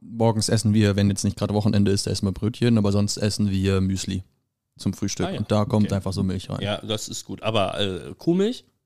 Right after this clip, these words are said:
Speaker 1: Ja.
Speaker 2: Kein Ersatzprodukt.
Speaker 1: Kein, kein
Speaker 2: Not Milk.
Speaker 1: Not Milk?
Speaker 2: Ja, es heißt doch von, nee, Not, also wie
Speaker 1: Not
Speaker 2: nicht.
Speaker 1: Milk, ach
Speaker 2: Not
Speaker 1: so.
Speaker 2: Milk von, äh, na, darf ich nicht sagen.
Speaker 1: Okay, also, äh, du meinst die ganzen, äh, Sojamilch,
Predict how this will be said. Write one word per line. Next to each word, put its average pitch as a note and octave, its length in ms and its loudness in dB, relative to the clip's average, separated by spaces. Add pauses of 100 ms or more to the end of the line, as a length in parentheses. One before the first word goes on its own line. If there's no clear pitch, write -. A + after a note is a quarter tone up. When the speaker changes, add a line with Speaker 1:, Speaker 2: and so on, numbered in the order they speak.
(320)
Speaker 1:
Ja. F2+ 240 0 (420)
Speaker 2:
Kein A#2+ 180 -2
Ersatzprodukt. F#2+ 720 -10 (420)
Speaker 1:
Kein, A2 440 4
kein G#2 640 2 (1500)
Speaker 2:
Not A2 220 2
Milk. F#2+ 280 -4 (520)
Speaker 1:
Not A2+ 260 -2
Milk? A2+ 300 2 (120)
Speaker 2:
Ja, D#2+ 100 -14
es E2 120 -8
heißt A2+ 200 -2
doch G#2+ 60 -6
von, F#2+ 300 -6
nee, G#2+ 120 4
Not, A#2+ 460 0
also G2+ 280 -8
wie G2+ 100 0
Speaker 1:
Not B2+ 100 6
Speaker 2:
nicht. C3 120 2
Speaker 1:
Milk, G2+ 200 2 (100)
ach A#2 100 2
Speaker 2:
Not C3+ 80 4
Speaker 1:
so. A2 80 2
Speaker 2:
Milk A2+ 240 0
von, G#2 280 -2
äh, - 280 -14 (220)
na, F#2 200 -14
darf F#2+ 200 -10
ich - 60 -14
nicht F2+ 160 -10
sagen. E2+ 280 -10 (420)
Speaker 1:
Okay, G#2+ 280 0
also, G#2+ 200 2
äh, A2+ 100 -2
du A2+ 80 4
meinst A2+ 240 4
die A2 80 -2
ganzen, G#2+ 580 2
äh, G#2+ 380 -4
Sojamilch, G#2+ 920 2